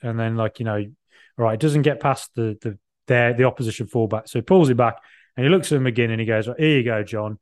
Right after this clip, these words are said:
And John turns onto his left foot and just crosses it into the box. Or, like, okay, it works sometimes, but it just becomes a bit repetitive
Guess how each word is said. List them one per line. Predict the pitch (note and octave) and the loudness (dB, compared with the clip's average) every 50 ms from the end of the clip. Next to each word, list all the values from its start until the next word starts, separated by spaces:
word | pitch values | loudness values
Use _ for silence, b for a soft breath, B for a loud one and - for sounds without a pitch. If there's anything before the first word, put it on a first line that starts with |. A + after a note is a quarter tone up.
| b b b b b | b b b b b
And | C3 A#2 | -4 -2
John | C3+ B2+ B2+ | 0 0 0
turns | - - F3 F3 E3 C#3+ | 2 2 2 4 4 2
onto | D3 B2 - | 0 -2 -2
his | A#2+ A2 | -4 -2
left | B2 A#2+ A2+ - | -2 -2 -4 -4
foot | - B2 | -6 -8
and | A#2+ A2+ | -8 -8
just | A2 A2 - | -10 -10 -6
crosses | - C3+ A#2+ - C3 A#2 A2 | -4 -2 -2 -2 -2 -4 -4
it | A#2 | -4
into | A2 G#2+ - - | -4 -6 -6 -8
the | A#2 | -6
box. | G2+ G#2 F#2 - _ - - - - _ _ b b b b b b b b - | -6 -6 -8 -10 _ -20 -20 -20 -20 _ _ b b b b b b b b 0
Or, | C#3 C3 B2+ B2 C3+ - | 4 4 4 4 4 4
like, | D3+ D3 D3+ D3+ - - | 4 2 2 2 -2 -4
okay, | - - D3+ B2+ A#2+ A#2 A#2+ B2 | -2 0 0 2 2 2 0 0
it | - C3+ | 2 2
works | C3+ D#3 D#3 D3 C#3 B2 | 4 6 4 4 4 0
sometimes, | - C#3+ C3+ A#2+ - A#2+ A2 G#2+ F#2+ F#2 | -2 -4 -2 -2 -2 -2 -4 -4 -6 -6
but | G#2 B2 A#2+ A#2 - - _ _ _ _ _ _ _ _ _ _ _ _ _ _ - | -2 -2 -2 -2 -4 -8 _ _ _ _ _ _ _ _ _ _ _ _ _ _ -8
it | C3 C3 - | -8 -6 -4
just | C#3+ C3 - | -6 -4 -2
becomes | C#3 C3 - D3+ C#3 C3+ A#2 | -2 0 2 2 2 2 2
a | A#2+ | 2
bit | A#2 C#3+ C#3 | 2 2 2
repetitive | D3 C3 - D3 C#3 C3+ - - - - F3 F3+ F3 F3+ | 0 0 0 0 0 0 -2 -6 -6 -4 -2 -2 -2 -4